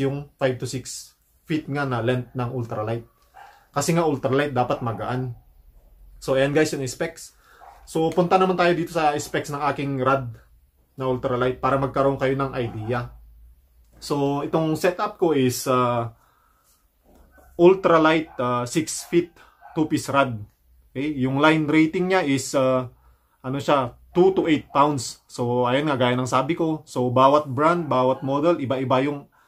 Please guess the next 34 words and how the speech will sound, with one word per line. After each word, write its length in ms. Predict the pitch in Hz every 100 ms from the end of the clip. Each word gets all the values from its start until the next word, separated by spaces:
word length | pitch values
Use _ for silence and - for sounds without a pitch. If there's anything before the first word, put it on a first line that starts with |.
| _ _ _ 123
specs 400 | - - 135 135
nila. 240 | 139 135
Pero 160 | 151 156
medyo 320 | 160 156 156
magkakalapit 640 | 147 151 143 131 127 127
na 80 | 113
lang 240 | 117 117
yan. 200 | 117 123 123 110 _ _ _ _ _ _ _ _ -
So, 800 | 131 127 131 131 135 131 127 120 _ _ _ _ _ -
itong 160 | - 127
sa 240 | 123 170
akin 160 | 175 156
is 240 | 127 -
two 80 | 143 -
to 80 | -
eight 320 | 147 127 _
pounds 320 | 135 135 120
naman 240 | 117 113
siya. 320 | 110 120 117 - _ _ - - - - - - _ _ _ -
And 160 | 147
then, 240 | 147 147 147
yung 320 | 151 147 143
lure 400 | 156 190 170 156
casting 400 | 147 - 151 143
weight 240 | 147 151
niya 80 | 165 139
is, 240 | 123 -
uh, 320 | 123 123 120
hanggang 480 | - 135 135 135 127
max 320 | 131 139 -
niya 160 | 139 131
is 80 | 127
seven 480 | - 139 127 117 110
grams. 480 | 123 127 - -